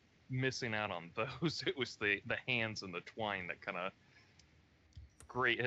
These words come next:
uh, kind of grinded my gears there for a bit, but whatever. I'm still I thirty-five now.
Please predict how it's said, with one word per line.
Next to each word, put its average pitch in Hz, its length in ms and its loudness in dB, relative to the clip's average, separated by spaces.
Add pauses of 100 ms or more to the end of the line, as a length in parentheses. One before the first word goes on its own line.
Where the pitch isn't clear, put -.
uh, 117 40 2
kind 117 280 0
of 101 180 2 (260)
grinded 107 480 -2
my 95 140 -8
gears 95 480 -12
there 90 160 -8 (100)
for 87 60 -8
a 80 120 -10
bit, 95 200 -6 (100)
but 87 160 -6 (680)
whatever. 110 500 2 (180)
I'm 113 120 -2
still 120 260 -2
I 107 180 2
thirty-five 107 640 -2
now. 95 320 -4